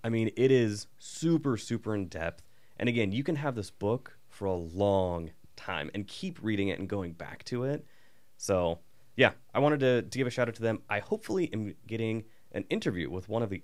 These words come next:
authors of the D C Comics Encyclopedia on the show in a couple weeks. So look forward to that. But in the meantime,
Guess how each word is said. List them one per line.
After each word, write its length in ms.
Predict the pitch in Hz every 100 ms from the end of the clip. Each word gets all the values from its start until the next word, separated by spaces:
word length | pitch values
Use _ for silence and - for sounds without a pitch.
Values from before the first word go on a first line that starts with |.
| -
authors 580 | 117 123 90 82 80 - - - -
of 160 | 127 131
the 60 |
D 140 | 107 107
C 140 | 107
Comics 360 | - 98 95 -
Encyclopedia 800 | - 95 - - 92 90 87 76
on 180 | 95 98
the 100 | 95
show 440 | - 92 90 85 82 - - - -
in 60 | 104
a 40 |
couple 260 | 98 98 85
weeks. 400 | 98 143 - - - - - -
So 280 | - 98 85
look 300 | 90 143 160
forward 160 | 170 123
to 60 |
that. 320 | 92 90 87 - - - -
But 120 | 98
in 80 | -
the 60 | 98
meantime, 500 | 127 131 139 127